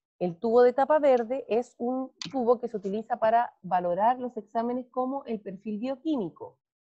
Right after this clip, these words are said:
¿Ya? Está asociado para determinaciones bioquímicas, para valorar los electrolitos plasmáticos y también algunas hormonas. Algunas, no todas. ¿Ok?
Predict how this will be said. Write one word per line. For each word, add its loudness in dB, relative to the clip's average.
¿Ya? 4
Está 6
asociado 6
para 10
determinaciones 4
bioquímicas, 0
para 4
valorar 4
los -2
electrolitos -4
plasmáticos 0
y -12
también -2
algunas -4
hormonas. -2
Algunas, 4
no -4
todas. -2
¿Ok? -8